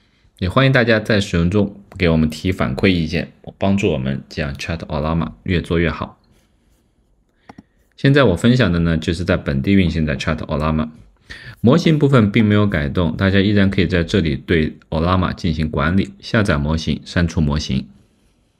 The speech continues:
指令这里，我们依然可以创建和维护自己的指令。指令呢，通常用来作为，咱们可以认为它就是系统提示词，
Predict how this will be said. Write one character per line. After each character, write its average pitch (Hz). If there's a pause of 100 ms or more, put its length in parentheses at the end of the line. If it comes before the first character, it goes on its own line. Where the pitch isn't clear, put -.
(1600)
指 104
令 147
这 143
里， 113 (840)
我 92
们 98
依 107
然 110
可 104
以 95
创 101
建 98
和 80
维 80
护 95
自 -
己 80
的 85
指 -
令。 82 (320)
指 -
令 127
呢， 120
通 117
常 104
用 98
来 78
作 80
为， 76 (340)
咱 98
们 107
可 113
以 117
认 107
为 90
它 92
就 92
是 87
系 98
统 92
提 -
示 85
词， -